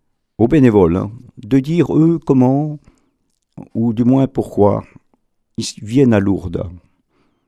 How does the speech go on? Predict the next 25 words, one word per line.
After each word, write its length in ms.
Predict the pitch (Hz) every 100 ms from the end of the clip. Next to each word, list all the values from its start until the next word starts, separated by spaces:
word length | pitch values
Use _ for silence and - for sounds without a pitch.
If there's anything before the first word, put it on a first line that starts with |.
| _ _ _ _ -
Pourquoi 300 | 123 - 156
servir 540 | - 123 113 117 110
à 80 | 101
Lourdes 360 | 107 135 139
et 60 | 104
puis 180 | - 92
pas 180 | 92 87
ailleurs ? 460 | 90 82 - - - - _ _ - _ _ _ _ _ _ _ _ _ _ _ _ _ _ -
Alors, 300 | 113 135 107
il 60 |
y 80 | 123
a 400 | 131 123 101 - - _ _ _ _ _ _
une 160 | 107 127
attraction 720 | 135 - 117 - - 95 69 -
à 80 | -
Lourdes. 440 | 92 80 82 - 95 - _ _ _ _ _ _ _ _ _ _ _ _ -
Il 80 | 98
y 20 |
en 60 |
a 80 | 107
même 240 | 113 123 131
un 180 | 147
qui, 160 | 135 -
qui 200 | - 113
disait, « 420 | 104 98 139 165